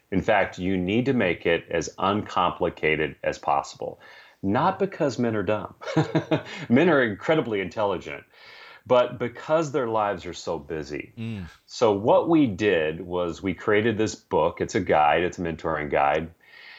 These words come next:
Speaker 1: and devotional. And basically, it's got thirty virtues in it.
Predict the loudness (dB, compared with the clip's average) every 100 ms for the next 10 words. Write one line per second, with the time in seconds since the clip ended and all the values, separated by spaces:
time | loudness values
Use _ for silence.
0 | -20 _ -2 0 2 4 4 2 -2 -4
1 | -4 -6 -14 -10 -4 -2 0 -2 -4 -10
2 | -18 _ -12 0 2 2 2 -4 -2 -6
3 | -4 -4 -8 -12 -14 -2 -2 -2 -2 0
4 | 2 0 2 0 0 -4 -4 -4 -6 -4
5 | -6